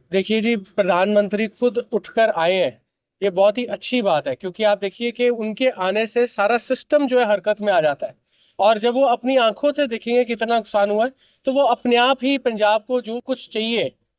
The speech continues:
जो मदद चाहिए, वो फिर सेंटर से मुहैया कराएंगे।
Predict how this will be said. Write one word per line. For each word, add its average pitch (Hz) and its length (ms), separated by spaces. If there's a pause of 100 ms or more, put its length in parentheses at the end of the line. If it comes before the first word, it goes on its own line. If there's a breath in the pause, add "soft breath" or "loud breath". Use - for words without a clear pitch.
जो 240 180
मदद 202 320
चाहिए, 202 340
वो 226 160
फिर 226 160
सेंटर 202 280
से 208 220 (380)
मुहैया 185 360
कराएंगे। 139 320